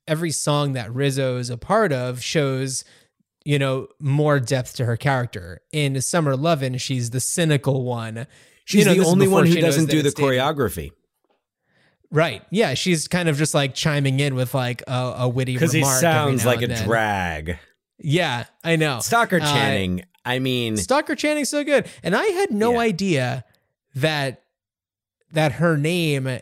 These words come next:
Speaker 1: is an amalgam of, so Stockard Channing, her name, her, her birth name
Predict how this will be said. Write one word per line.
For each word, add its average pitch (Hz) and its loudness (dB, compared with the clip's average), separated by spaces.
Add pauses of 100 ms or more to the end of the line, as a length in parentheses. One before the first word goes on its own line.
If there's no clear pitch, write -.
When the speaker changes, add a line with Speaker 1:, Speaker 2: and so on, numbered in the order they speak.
Speaker 1:
is 131 -2
an 143 -2
amalgam 135 0
of, 127 -6 (160)
so 175 4
Stockard 214 -2
Channing, 131 -2 (560)
her 156 0 (100)
name, 214 0 (320)
her, 156 0 (120)
her 139 2 (180)
birth 269 2
name 127 -4